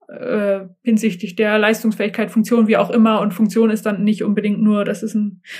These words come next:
guter, keine Ahnung, Spürhund wird, sondern kann ja auch, äh, Begleithundefähigkeit oder so sein. Also genau, dass man halt da mehr, ähm, Schwerpunkt drauf legt. Und aus der Pf-, meiner Pferdezuchtphase hab ich halt auch mitgenommen,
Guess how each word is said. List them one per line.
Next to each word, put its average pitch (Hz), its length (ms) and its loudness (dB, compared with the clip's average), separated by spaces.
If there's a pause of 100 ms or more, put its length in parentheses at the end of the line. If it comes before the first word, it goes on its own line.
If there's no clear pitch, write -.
(120)
guter, 196 460 -4
keine 202 240 -4
Ahnung, 196 340 -4
Spürhund 220 540 2
wird, 220 180 2
sondern 202 680 -4
kann 214 180 -2
ja 208 160 -2
auch, 202 360 -4
äh, 202 240 -6
Begleithundefähigkeit 202 1200 -4
oder 190 180 -8
so 190 160 -10
sein. 208 400 -2 (480)
Also 208 280 -2
genau, 220 220 2
dass - 160 -2
man 214 180 2
halt 202 180 0
da 208 80 0
mehr, 208 540 0
ähm, 190 440 -8 (420)
Schwerpunkt 233 460 0
drauf 208 180 -2
legt. 240 220 2
Und 214 100 -2
aus 202 120 -4
der 208 220 -4 (300)
Pf-, - 140 -6
meiner 208 280 0
Pferdezuchtphase 214 920 -2
hab 202 100 -2
ich - 240 -6
halt 208 200 -6
auch 202 140 -4
mitgenommen, 208 640 -4